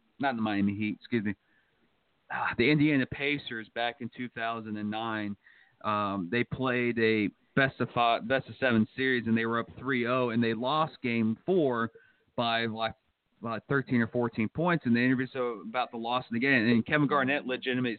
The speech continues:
said, uh, said that they shut it down in the fourth quarter 'cause they knew they were going back to Boston for game five.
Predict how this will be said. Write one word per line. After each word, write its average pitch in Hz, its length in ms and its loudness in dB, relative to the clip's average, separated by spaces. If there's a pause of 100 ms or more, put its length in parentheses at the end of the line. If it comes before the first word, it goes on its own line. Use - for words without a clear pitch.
said, 127 340 2 (480)
uh, 117 260 4 (180)
said 135 240 0
that 107 260 0 (280)
they 123 120 2 (140)
shut 151 160 4
it 117 180 -4
down 127 340 6
in 110 60 2
the 104 180 -4
fourth 127 280 -4
quarter 117 340 0
'cause 117 140 -12
they 113 140 0
knew 123 200 4
they 120 80 0
were 113 100 0
going 110 200 2
back 110 280 -2
to 113 60 -12
Boston 110 500 -4
for 101 120 -10
game 104 360 -2
five. 95 360 0